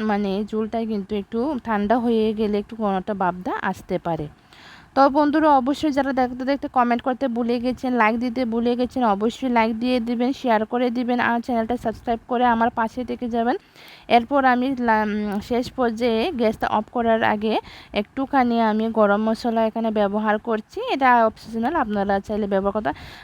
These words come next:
ব্যবহার করতে পারেন। আর যদি আপনাদের হাতের কাছে না থাকে, তাহলে কিন্তু নাও ব্যবহার করতে পারেন। তো আমার হাতের কাছে ছিল,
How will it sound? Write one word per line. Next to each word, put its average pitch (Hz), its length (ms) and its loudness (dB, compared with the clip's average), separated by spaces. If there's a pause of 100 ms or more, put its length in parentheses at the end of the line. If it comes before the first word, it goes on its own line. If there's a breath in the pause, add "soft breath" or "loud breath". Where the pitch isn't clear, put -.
(120)
ব্যবহার 220 300 4
করতে 220 320 -2
পারেন। 311 260 -2
আর 254 200 4
যদি 226 200 -2
আপনাদের 220 320 0
হাতের 247 280 -4
কাছে 320 260 -2
না 294 180 0
থাকে, 302 220 -8
তাহলে 208 360 2
কিন্তু 214 260 -4
নাও 220 300 2
ব্যবহার 190 420 0
করতে 175 320 -8
পারেন। 170 200 -4
তো 220 100 -2
আমার 247 240 2
হাতের 247 300 -2
কাছে 262 240 -4
ছিল, - 160 -6